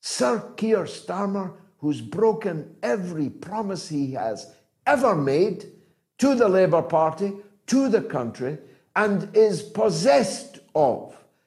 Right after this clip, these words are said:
the most tyrannical, abusive, authoritarian instincts,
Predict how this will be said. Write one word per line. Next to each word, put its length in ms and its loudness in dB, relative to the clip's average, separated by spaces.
the 220 2
most 500 4
tyrannical, 880 2
abusive, 920 2
authoritarian 1300 2
instincts, 840 -4